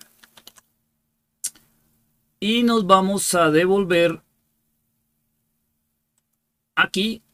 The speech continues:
Eh, nos vamos a devolver a... Vamos a darle aquí un L S B L K solamente.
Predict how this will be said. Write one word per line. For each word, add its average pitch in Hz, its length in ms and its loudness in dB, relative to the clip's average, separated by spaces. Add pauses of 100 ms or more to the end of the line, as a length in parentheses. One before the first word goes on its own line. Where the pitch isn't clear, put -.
(800)
Eh, 147 920 2
nos 147 220 0
vamos 175 360 -2
a 190 120 4
devolver 151 760 2 (100)
a... 151 920 0 (1000)
Vamos 175 300 -4
a 196 60 6
darle 180 180 4
aquí 185 200 0
un 180 140 0
L 175 260 2
S 175 240 0
B 170 220 4
L 165 180 0
K 185 200 0
solamente. 165 640 -4